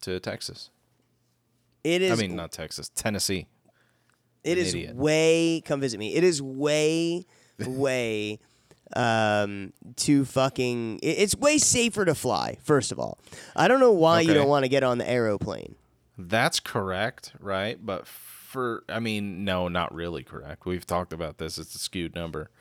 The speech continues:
Speaker 1: Um,
Speaker 2: Your face
Speaker 1: but
Speaker 2: is a skewed number.
Speaker 1: also, I'm, I'm looking at about a hundred and sixty-ish dollars in gas, and it would be fourteen hundred dollars for the four of us to fly.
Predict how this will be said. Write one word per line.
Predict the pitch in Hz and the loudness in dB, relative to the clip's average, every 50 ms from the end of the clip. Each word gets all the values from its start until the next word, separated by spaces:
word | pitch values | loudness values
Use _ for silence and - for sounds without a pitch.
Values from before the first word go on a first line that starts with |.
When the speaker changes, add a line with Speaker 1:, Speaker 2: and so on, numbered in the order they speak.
| - - - - - - - - - | -20 -20 -20 -20 -20 -20 -20 -14 -8
Speaker 1:
Um, | - 101 101 98 95 92 90 90 90 90 90 90 _ _ _ - _ _ _ _ | -6 -4 -2 -2 0 -2 -2 -4 -4 -6 -10 -12 _ _ _ -20 _ _ _ _
Speaker 2:
Your | - 135 208 311 349 | -6 -2 -2 -2 -2
face | - - 392 403 381 - | 0 2 4 6 6 6
Speaker 1:
but | 311 | 6
Speaker 2:
is | 196 160 | 4 2
a | 156 143 | 2 2
skewed | - - - - 165 147 139 127 113 | 2 0 2 2 2 2 2 2 0
number. | 117 120 113 95 | 0 0 0 2
Speaker 1:
also, | 95 107 117 - - - 139 139 151 156 165 170 175 175 _ _ _ _ _ _ _ _ _ _ _ _ _ - _ _ _ _ - _ - | 2 2 2 2 2 2 2 2 2 0 0 -2 -6 -8 _ _ _ _ _ _ _ _ _ _ _ _ _ -20 _ _ _ _ -20 _ -6
I'm, | 107 113 117 127 131 135 139 139 135 131 - - _ - | -4 -2 0 0 0 0 -2 -4 -6 -6 -8 -10 _ -6
I'm | 107 120 127 139 139 131 | -2 -2 -2 -2 -2 0
looking | 123 123 117 - - 113 110 104 | 0 0 0 -2 -4 -6 -6 -4
at | 78 85 101 98 98 95 - _ _ _ _ _ _ _ _ _ _ _ _ _ _ _ _ _ - - | -4 -4 -2 -2 -2 -4 -6 _ _ _ _ _ _ _ _ _ _ _ _ _ _ _ _ _ -12 -10
about | 107 101 104 101 101 98 - - | -8 -4 -2 -2 -2 -2 -4 -6
a | - 98 | -8 -8
hundred | 95 - 92 101 104 104 107 104 104 107 104 104 | -6 -6 -6 -4 -4 -4 -4 -4 -4 -6 -6 -4
and | 107 104 101 98 98 95 98 98 98 98 98 98 | -6 -6 -6 -6 -8 -8 -8 -8 -8 -8 -4 -2
sixty-ish | - - - - 95 92 - - - 104 101 98 92 98 98 - - - | -2 -2 -2 -2 -6 -6 -6 -8 -6 -4 -2 -2 -2 -2 -2 -4 -4 -2
dollars | 101 90 90 95 95 95 95 92 95 | -2 0 0 0 0 0 -2 -4 -6
in | 92 85 | -8 -6
gas, | 80 85 82 82 85 98 110 - - - - - _ _ _ _ _ _ _ _ _ _ _ _ - | -6 -6 -6 -4 -4 -4 -4 -4 -4 -6 -6 -8 _ _ _ _ _ _ _ _ _ _ _ _ -6
and | 104 104 101 95 - - | -4 -2 -2 -4 -4 -6
it | - 101 92 - | -6 -6 -6 -6
would | 73 90 101 95 - - | -6 -8 -8 -8 -6 -6
be | 98 95 95 92 90 - - - _ _ _ - _ _ _ - | -6 -4 -4 -4 -6 -8 -10 -12 _ _ _ -20 _ _ _ -2
fourteen | 113 107 110 95 - - - 110 101 98 95 | 0 2 2 0 0 -2 -6 -4 -4 -4 -4
hundred | 92 95 95 92 90 90 82 | -2 -4 -4 -2 -2 -4 0
dollars | 80 90 87 85 82 80 76 76 - | 0 2 2 2 0 0 -4 -6 -8
for | - - 90 | -6 -6 -6
the | 80 78 | -6 -6
four | 78 - 80 78 76 78 | -8 -8 -8 -8 -8 -8
of | 73 | -8
us | 73 73 - | -10 -10 -10
to | - - | -12 -12
fly. | - - - 67 69 - | -14 -14 -12 -12 -12 -14